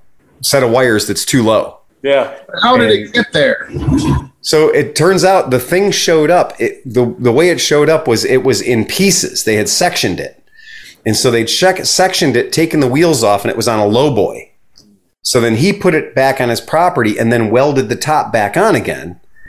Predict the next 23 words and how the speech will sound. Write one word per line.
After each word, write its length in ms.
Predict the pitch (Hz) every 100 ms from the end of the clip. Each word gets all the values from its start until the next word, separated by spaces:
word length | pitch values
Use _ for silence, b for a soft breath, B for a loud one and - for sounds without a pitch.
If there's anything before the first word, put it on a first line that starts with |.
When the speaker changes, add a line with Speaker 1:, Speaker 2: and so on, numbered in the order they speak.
| b
Speaker 1:
and 140 | 101
put 140 | 160 147
the 80 | 123
wheels 360 | 143 202 143
underneath 380 | 117 104 98 98
it. 100 | 117
And 80 | 117
his 140 | 147
idea 300 | 147 135 135
was 160 | 123 120
that 100 | 127
he 80 | 123
was 120 | 123
gonna 160 | 160 165
do 120 | 120
some 200 | - 117
sort 160 | 117 107
of 60 |
a 40 | 101
food 240 | 165 170
truck 240 | - 87
with 160 | 82 82
it. 180 | -